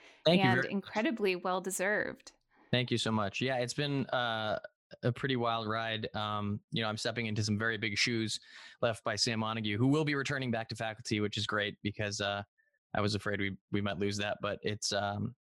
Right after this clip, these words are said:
Speaker 1: it's gonna be a nice transition, and I think we're gonna end up being able to do a lot more in the future. We've, we've been working on some big plans for the program, so I'm, I'm excited about it.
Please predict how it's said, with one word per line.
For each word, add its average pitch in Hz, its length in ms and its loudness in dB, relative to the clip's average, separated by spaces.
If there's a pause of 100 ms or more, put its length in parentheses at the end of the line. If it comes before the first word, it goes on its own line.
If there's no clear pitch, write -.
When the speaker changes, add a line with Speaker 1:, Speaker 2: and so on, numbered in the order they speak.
Speaker 1:
it's 117 140 0
gonna 139 140 0
be 131 120 0
a 120 40 -2
nice 120 180 -2
transition, 110 500 -2
and 101 120 0
I 101 60 -2
think 104 200 -6
we're 104 100 -2
gonna 101 220 -2
end 101 140 -2
up 101 160 -4
being 104 180 -2
able 101 160 -6
to 107 60 -2
do 104 180 2
a 101 100 0
lot 98 140 -2
more 104 320 0 (600)
in 127 120 6
the 110 60 4
future. 127 380 0
We've, 110 260 -2 (200)
we've 110 140 0
been 110 140 2
working 107 260 0
on 104 80 -2
some 104 140 0
big 101 180 0
plans 101 380 -2
for 101 200 -2
the 107 120 -2
program, 101 520 -2
so 101 200 0
I'm, 104 200 0
I'm 104 100 -2
excited 104 340 -2
about 107 180 -2
it. - 80 -4